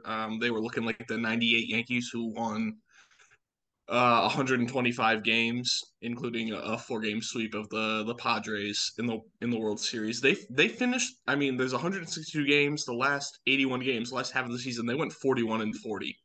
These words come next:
Um, they were a game over five hundred. Um, I see, I see more of that, um, coming this year. I love Aaron Boone. Aaron Boone, prior to, uh,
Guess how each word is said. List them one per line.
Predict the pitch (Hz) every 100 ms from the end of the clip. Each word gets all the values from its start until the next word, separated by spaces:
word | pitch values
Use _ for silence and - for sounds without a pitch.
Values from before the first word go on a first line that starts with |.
| _ _ _ _ -
Um, | 123 110 113
they | 123
were | 113
a |
game | 110 113 117
over | 110 104 117 - _ -
five | 123 110
hundred. | 127 110 107 110 107 _ _ _ _ - - -
Um, | 110 117 113 113 113 117 - _ _ _ _ _ _ _ _ _ _ _
I | 135 165
see, | 170 185 151
I | 139
see | 139 143
more | 131 123 127 127
of | 127
that, | 131 131 _ _ _ _ -
um, | 117 117 120
coming | 120 139 123
this | 123 -
year. | 131 123
I | 123
love | 131 135
Aaron | 135 131 131
Boone. | 123 131
Aaron | 120 151
Boone, | 143 147 139 135 _ _ _ _
prior | 151 139 131 131
to, | - 131 127 123
uh, | 120 120 117 113